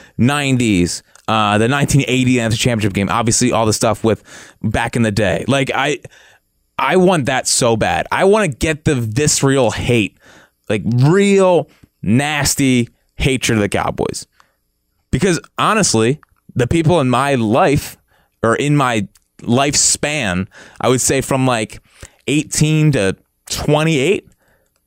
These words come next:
I would say, none of us really have experienced peak Eagles Cowboys game. Like, in the N F C Championship game,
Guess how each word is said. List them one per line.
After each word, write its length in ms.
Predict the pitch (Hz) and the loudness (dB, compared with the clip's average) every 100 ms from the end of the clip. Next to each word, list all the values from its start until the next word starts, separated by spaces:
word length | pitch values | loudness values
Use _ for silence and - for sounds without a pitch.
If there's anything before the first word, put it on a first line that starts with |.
| _ | _
I 80 | - | -2
would 120 | 214 | 0
say, 260 | - 254 285 _ _ _ _ _ _ - | 2 0 -2 _ _ _ _ _ _ -2
none 240 | 131 277 | 2 2
of 100 | 339 | 2
us 140 | 320 | 2
really 720 | 139 127 160 262 247 208 156 - _ _ _ _ _ _ _ _ - | 2 4 4 4 4 4 2 -2 _ _ _ _ _ _ _ _ -2
have 240 | 151 117 _ - | -2 -2 _ -10
experienced 960 | 131 - - - 214 214 208 147 120 - _ _ _ _ | -4 -2 -2 -2 0 2 2 0 -2 -8 _ _ _ _
peak 400 | - 202 - - _ - | 0 2 0 -4 _ -4
Eagles 280 | 151 131 117 | -2 0 0
Cowboys 420 | 135 120 92 85 | 0 0 0 -2
game. 220 | 87 - _ - _ _ _ _ - | -4 -10 _ -20 _ _ _ _ -2
Like, 300 | 147 135 - | -2 -2 -6
in 400 | 120 113 - 160 | -6 -6 -2 0
the 120 | 165 - | 0 0
N 160 | 143 | -2
F 60 | 202 | 0
C 100 | 185 | 2
Championship 300 | - 170 180 | 2 0 0
game, 160 | 208 | 0